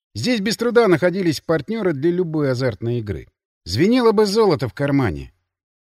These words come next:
Я прошёлся меж столов, пригляделся к игрокам. Кривого не видно. Беда.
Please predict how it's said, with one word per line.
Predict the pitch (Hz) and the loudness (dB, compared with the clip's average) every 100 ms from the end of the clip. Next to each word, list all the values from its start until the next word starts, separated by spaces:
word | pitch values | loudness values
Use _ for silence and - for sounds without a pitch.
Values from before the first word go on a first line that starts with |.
| _ _ - | _ _ -4
Я | 254 | -2
прошёлся | 220 208 - 214 - 170 | 0 -2 0 0 0 2
меж | 170 - | 2 0
столов, | - 160 196 208 | -4 -2 -2 -2
пригляделся | - 139 131 151 196 - 156 | -4 -6 -4 -2 -2 -2 -6
к | 151 | -6
игрокам. | 139 170 - 90 71 65 _ _ _ | -4 -4 -4 -8 -8 -14 _ _ _
Кривого | - 170 214 196 165 | -2 0 4 4 4
не | 165 175 | 2 2
видно. | 160 87 78 65 _ _ | 2 -2 -6 -12 _ _
Беда. | 98 175 143 131 120 | -4 -2 0 0 0